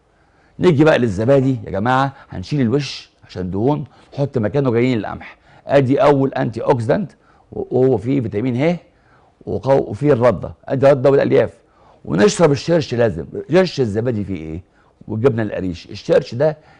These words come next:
فيه الماء الاحماض الامينيه والزنك والجلوتامين اللي ترفع مناعه الكبد وتصحي من الغيبوبه، هو ده الهيباميرز، عباره عن شرش الزبادي.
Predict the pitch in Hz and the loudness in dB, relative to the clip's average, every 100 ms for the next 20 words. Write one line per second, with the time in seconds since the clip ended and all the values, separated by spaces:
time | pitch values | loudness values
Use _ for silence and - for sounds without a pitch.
0 | _ - 147 165 - - 113 151 123 131 | _ -4 0 0 -4 -10 0 0 0 -4
1 | 110 117 131 113 95 98 85 139 139 104 | -6 -4 -2 0 -2 -4 0 0 0 -4
2 | 87 92 98 92 107 135 120 90 _ _ | -8 -6 -6 -8 -6 -4 -6 -10 _ _
3 | _ - 117 151 - 95 113 104 - - | _ -8 -4 -4 -6 -8 -8 -8 -10 -8
4 | 120 110 120 - _ _ _ - 110 104 | -6 -4 -6 -14 _ _ _ -12 -8 -8
5 | 90 - 151 - 110 104 85 87 110 139 | -8 -8 -8 -6 -6 -6 -6 -6 -4 -2
6 | 127 110 - - 131 123 123 113 110 95 | -4 -6 -14 -6 -2 0 0 -2 -2 -4
7 | 101 104 90 - _ _ _ _ _ _ | -4 -6 -8 -18 _ _ _ _ _ _
8 | _ - 92 123 95 85 104 110 85 78 | _ -10 -4 -2 -2 -6 -10 -10 -10 -10
9 | 71 78 | -12 -14